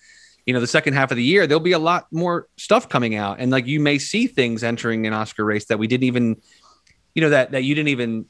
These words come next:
uh, see have a chance this year. So, and that may attract viewership as well. But, um, one thing, I mean, I, I know that the, the big thing that we're gonna talk about here in a moment is kinda how the show ended. But one thing I wanted to mention,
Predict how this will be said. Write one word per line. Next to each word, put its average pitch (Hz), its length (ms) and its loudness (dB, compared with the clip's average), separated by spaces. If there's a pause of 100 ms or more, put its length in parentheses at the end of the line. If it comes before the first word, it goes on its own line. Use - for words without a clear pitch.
(340)
uh, 120 300 -8
see 151 240 0
have 135 160 0
a - 20 -4
chance 143 360 0
this - 260 -4
year. 69 260 -6
So, 123 240 2
and 120 80 2
that 127 140 2
may 127 160 0
attract 110 400 -2
viewership 104 440 -4
as 98 140 -8
well. 101 380 0 (440)
But, 113 200 2
um, 98 340 -4 (460)
one 160 200 4
thing, 160 300 2
I 139 60 -2
mean, 135 240 0
I, 139 240 -4
I - 20 2
know 165 220 2
that 147 180 0
the, 131 100 -2
the 120 120 -4
big 139 240 0
thing 135 80 -2
that 127 100 -2
we're 123 60 -4
gonna 120 140 -2
talk 127 240 -2
about 113 260 -2
here 120 160 -4
in 113 40 -4
a 113 40 -4
moment 113 320 -4
is 104 100 -8
kinda 113 180 -4
how 113 140 -2
the 107 80 -4
show 107 220 -2
ended. 117 260 -2
But 113 120 -4
one 143 200 0
thing 139 100 -2
I 123 60 -2
wanted 120 280 -2
to 120 80 -4
mention, 107 480 -6